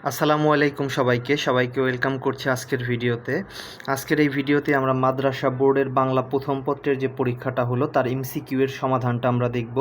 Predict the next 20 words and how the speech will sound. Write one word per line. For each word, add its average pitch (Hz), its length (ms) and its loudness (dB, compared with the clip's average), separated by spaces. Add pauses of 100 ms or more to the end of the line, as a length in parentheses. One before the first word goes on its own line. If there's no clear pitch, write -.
(540)
তোমরা 143 240 4
just 139 280 2
এক 147 160 2
নজরে 135 300 2
একটু 127 200 -2
মিলিয়ে 131 360 2
নাও 123 200 0
কার 131 220 2
কয়টা 123 260 0
এমসিকিউ 120 460 -4
হইছে। 117 340 -6 (320)
তো 135 80 4
আমার 143 220 4
হাতে 160 220 0
যে 160 120 0
প্রশ্নটা, 156 500 0
এটা 143 180 2
হচ্ছে 139 380 -4
ক 135 160 4
সেট। 139 300 -2